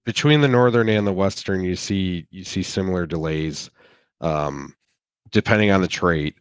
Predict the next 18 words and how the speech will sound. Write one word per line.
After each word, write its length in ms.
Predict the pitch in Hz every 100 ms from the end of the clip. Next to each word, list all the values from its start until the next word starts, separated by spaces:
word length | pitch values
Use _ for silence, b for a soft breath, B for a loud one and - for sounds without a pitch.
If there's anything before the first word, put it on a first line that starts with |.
| _ _ _ _ -
but 160 | -
you 60 | 95
do 160 | 95
see 220 | 92 - 90
a 60 |
similar 380 | - 98 87 85
delay 440 | 78 80 80 78
between 440 | 76 80 - 87 78
the 80 | 71
two. 380 | - - 69 -
It 80 | 95
might, 300 | 110 107 - _
you 120 | 107 104
know, 100 | 95
it 40 |
might 200 | 101 120
be 80 | 101
different 520 | 82 107 - 127 127